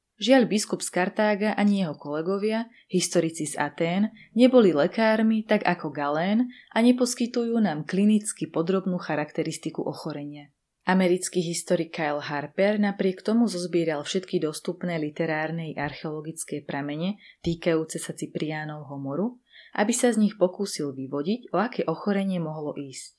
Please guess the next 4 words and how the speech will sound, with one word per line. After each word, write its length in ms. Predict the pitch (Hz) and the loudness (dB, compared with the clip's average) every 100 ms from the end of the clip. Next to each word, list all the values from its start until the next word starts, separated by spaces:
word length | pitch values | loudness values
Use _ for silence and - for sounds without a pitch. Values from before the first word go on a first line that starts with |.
| _ _ _ | _ _ _
Týmto 320 | - 247 269 - | 2 4 4 0
spôsobom 640 | - 170 170 208 202 190 | 2 2 2 2 2 2
vylúčil 480 | 175 175 170 160 151 | 2 -2 -4 -4 -6
kiahne, 720 | - 160 147 147 165 247 - | -4 -4 -4 -4 -2 -4 -6